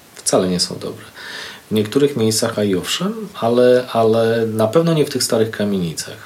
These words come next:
Szczególnie, że mówię, ktoś, kto się decyduje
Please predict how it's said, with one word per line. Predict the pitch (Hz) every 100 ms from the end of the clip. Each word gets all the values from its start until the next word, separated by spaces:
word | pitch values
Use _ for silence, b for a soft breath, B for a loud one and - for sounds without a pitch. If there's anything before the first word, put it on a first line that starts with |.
| - B
Szczególnie, | - 139 131 165 175
że | 160
mówię, | 156 117 98
ktoś, | - 156 156
kto | -
się | 143 143 131
decyduje | 123 127 131 120 127 113 110